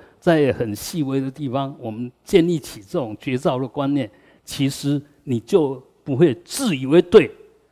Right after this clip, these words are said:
或者自以为错，而是真正的认识客观的对跟客观的错，也就是缘起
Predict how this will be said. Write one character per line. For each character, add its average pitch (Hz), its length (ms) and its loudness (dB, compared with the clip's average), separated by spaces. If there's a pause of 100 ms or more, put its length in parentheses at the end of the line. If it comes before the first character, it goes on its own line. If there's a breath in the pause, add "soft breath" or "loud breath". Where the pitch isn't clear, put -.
(160)
或 220 180 10
者 131 160 -2
自 185 340 -2
以 123 100 -6
为 127 140 -2
错， 147 320 0 (520)
而 143 120 8
是 147 240 0 (200)
真 180 200 6
正 170 160 6
的 139 80 2
认 147 240 2
识 127 260 -6
客 - 260 6
观 147 260 0
的 143 120 -2
对 135 280 -2 (420)
跟 143 220 2
客 147 240 -2
观 131 180 -10
的 127 80 -10
错， 117 280 -10
也 127 120 -10
就 160 120 -6
是 151 80 -4
缘 156 240 0
起 - 280 -16